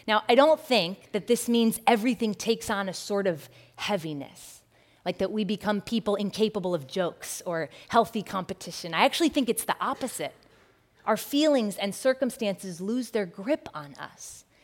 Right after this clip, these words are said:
They aren't the truest thing about us. You know, in our country,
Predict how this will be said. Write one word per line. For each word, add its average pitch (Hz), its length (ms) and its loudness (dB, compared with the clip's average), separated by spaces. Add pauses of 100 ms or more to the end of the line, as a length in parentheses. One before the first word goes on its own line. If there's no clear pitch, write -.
They 240 120 8
aren't 285 280 0
the 247 60 0
truest 277 460 -4
thing 233 300 -2
about 196 440 -2
us. - 440 -10 (1080)
You 240 100 4
know, 262 100 6
in 233 60 4
our 294 160 8
country, 311 640 -2